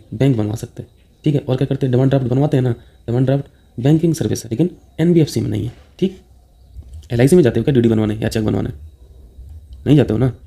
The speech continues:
ठीक है। तो आपने एनबीएफ़सी के कुछ काम पढ़े जो banking की तरह मिलते जुलते हैं, जैसे retirement, आ, प्लानिंग वगैरह हुआ, credit facility, loan वाली सुविधा हुई, यहाँ पे आपको investment, आ, service मिल जाएगी, ठीक है, Investment service मिल जाएगी। आप, आप साहूकारी समझते हैं?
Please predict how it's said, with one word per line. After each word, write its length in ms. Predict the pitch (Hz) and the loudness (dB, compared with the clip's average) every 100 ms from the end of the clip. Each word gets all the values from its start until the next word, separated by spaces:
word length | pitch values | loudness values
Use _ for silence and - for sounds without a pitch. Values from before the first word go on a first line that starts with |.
| _ - - _ | _ -20 -20 _
ठीक 40 | - | 4
है। 80 | 185 | 4
तो 60 | |
आपने 220 | 156 175 | 4 2
एनबीएफ़सी 360 | 147 143 156 147 | 4 4 4 2
के 80 | 143 | 0
कुछ 160 | 127 | 0
काम 140 | - 113 | -2 -2
पढ़े 160 | 117 | 0
जो 100 | 117 | 2
banking 280 | 113 113 117 | 0 0 0
की 40 | 113 | 0
तरह 140 | 117 | -2
मिलते 180 | 113 113 | -2 -2
जुलते 200 | 117 120 | -2 0
हैं, 40 | |
जैसे 180 | 117 117 | 0 0
retirement, 440 | 113 110 110 110 - - - - | 0 0 0 -2 -6 -20 -20 -6
आ, 100 | 110 | -4
प्लानिंग 560 | 107 123 - 117 113 113 | -4 -6 -4 0 0 0
वगैरह 180 | 107 107 | 0 -2
हुआ, 120 | 110 | -2
credit 300 | 113 113 113 | -2 -2 -2
facility, 340 | 110 107 107 | -2 -4 -4
loan 160 | 110 113 | 0 2
वाली 180 | 110 110 | 2 0
सुविधा 220 | 110 110 | -2 -6
हुई, 80 | 107 - - - - - - - - _ - | -8 -14 -20 -20 -20 -20 -20 -20 -20 _ -10
यहाँ 100 | 113 | -4
पे 60 | 113 | -4
आपको 220 | 110 117 | -2 0
investment, 480 | 117 120 123 127 123 - - - - | 4 2 2 -2 -4 -14 -20 -20 -8
आ, 80 | 120 | -4
service 280 | 117 113 117 | -2 0 2
मिल 80 | 113 | 2
जाएगी, 200 | 110 113 | 2 0
ठीक 140 | 123 | -2
है, 100 | 160 - | -4 -4
Investment 340 | 113 110 120 117 | -4 -2 -2 -4
service 260 | 113 110 | -4 -2
मिल 80 | 113 | -2
जाएगी। 220 | 113 113 - _ - - - - - _ - - - - - - - _ | -2 -4 -8 _ -20 -20 -20 -20 -20 _ -20 -16 -16 -16 -20 -20 -20 _
आप, 120 | 151 147 - - - | -8 -8 -12 -20 -10
आप 140 | 156 135 | -2 -2
साहूकारी 400 | - 127 131 135 | 4 4 6 2
समझते 280 | 131 120 143 | 2 -2 -4
हैं? 140 | 143 | -8